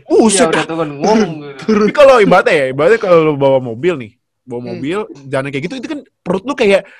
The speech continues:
Speaker 1: terbang gitu kan, <gasps> gitu kan?
Speaker 3: Iya.
Speaker 1: Iya,
Speaker 3: Iya,
Speaker 1: nah,
Speaker 3: iya,
Speaker 1: atau
Speaker 3: iya,
Speaker 1: naik
Speaker 3: gitu.
Speaker 1: roller
Speaker 3: Iya,
Speaker 1: coaster,
Speaker 3: gitu.
Speaker 1: pas turunnya harus kayak, gitu kan?
Speaker 3: Ah,
Speaker 1: Kayak,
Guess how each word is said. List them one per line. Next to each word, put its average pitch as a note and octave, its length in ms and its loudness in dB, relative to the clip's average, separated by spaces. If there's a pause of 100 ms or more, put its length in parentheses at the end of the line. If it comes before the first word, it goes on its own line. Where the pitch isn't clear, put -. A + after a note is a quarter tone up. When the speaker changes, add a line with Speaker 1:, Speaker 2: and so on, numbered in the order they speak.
Speaker 1:
terbang F3+ 420 0
gitu A3+ 140 0
kan, C4+ 120 0 (280)
<gasps> D4+ 320 -10
gitu G#3 160 2
kan? A3 160 2 (320)
Speaker 3:
Iya. C#3 480 -12
Speaker 1:
Iya, B3+ 200 -2
Speaker 3:
Iya, - 80 -
Speaker 1:
nah, A3+ 360 2
Speaker 3:
iya, G3 280 -4
Speaker 1:
atau G3 160 2
Speaker 3:
iya, F#3 80 4
Speaker 1:
naik G3 120 -2
Speaker 3:
gitu. F3+ 100 -6
Speaker 1:
roller F#3 180 4
Speaker 3:
Iya, A3 120 4
Speaker 1:
coaster, F#3 100 2 (180)
Speaker 3:
gitu. - 200 -6
Speaker 1:
pas F3+ 160 0
turunnya G#3+ 300 -2
harus C4+ 140 0
kayak, G3 320 6 (480)
gitu F#3 200 -4
kan? G#3+ 140 -2 (180)
Speaker 3:
Ah, - 80 -20
Speaker 1:
Kayak, G#3 60 -4